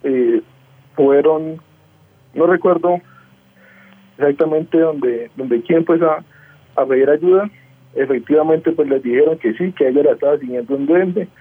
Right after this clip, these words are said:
Eh, le recomendaron una cruz, poner en, en la entrada de la,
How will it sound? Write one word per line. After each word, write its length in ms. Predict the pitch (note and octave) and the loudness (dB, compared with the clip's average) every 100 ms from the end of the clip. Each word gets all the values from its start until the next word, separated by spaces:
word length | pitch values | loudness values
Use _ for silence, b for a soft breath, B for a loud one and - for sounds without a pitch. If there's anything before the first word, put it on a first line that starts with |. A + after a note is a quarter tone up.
| b b b b - | b b b b -2
Eh, 200 | B2+ A#2+ | 2 4
le 480 | A#2 A#2 A#2 A#2 A#2+ - | 4 4 4 2 0 -4
recomendaron 920 | B2+ B2 B2 A#2+ A#2+ B2 C3 C#3+ C#3+ C#3+ C#3+ C3+ B B _ _ _ b b b C3 | -4 -2 -2 -2 0 2 2 2 0 -6 -12 -14 B B _ _ _ b b b -2
una 320 | C#3+ C#3+ C3+ | 2 2 2
cruz, 560 | - C#3+ D3 D3 C#3 - - - - B B B _ _ _ _ _ _ _ _ _ _ _ _ _ - | 0 2 4 4 2 -2 -12 -12 -14 B B B _ _ _ _ _ _ _ _ _ _ _ _ _ -6
poner 400 | C3 C3 D3 D3 | -2 0 0 0
en, 220 | D3 D3 | -2 -2
en 120 | C3+ C3 | -2 0
la 80 | |
entrada 500 | B2 A2 C#3+ C#3+ D3 | -2 0 2 4 4
de 80 | D3+ | 2
la, 400 | C3+ B2 A#2 A#2 | 0 -2 -10 -18